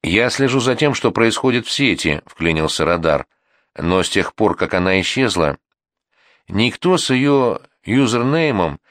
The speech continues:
в мультипедию не входил». И все снова вернулись к теме выпускного. Лейси отлепилась от плеча Бена и, хотя выглядела еще очень грустной и задумчивой, попыталась улыбнуться,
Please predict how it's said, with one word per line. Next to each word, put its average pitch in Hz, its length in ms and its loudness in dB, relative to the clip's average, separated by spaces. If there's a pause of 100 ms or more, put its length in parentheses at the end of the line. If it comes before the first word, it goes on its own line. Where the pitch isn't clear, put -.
(160)
в 82 120 -8
мультипедию 104 680 0
не 110 100 0
входил». 117 540 -2 (1040)
И 80 140 0
все 98 240 0
снова 107 320 2
вернулись 90 440 0
к - 40 -14
теме 87 260 0
выпускного. 87 760 0 (520)
Лейси 87 420 0
отлепилась 76 560 0
от 73 120 -8
плеча 78 320 -2
Бена 85 380 -2 (460)
и, 78 300 0
хотя 92 340 -2
выглядела 80 460 0
еще 87 240 0
очень 82 260 -2
грустной 87 480 0
и 76 40 0
задумчивой, 90 760 -2 (500)
попыталась 165 560 0
улыбнуться, 98 800 0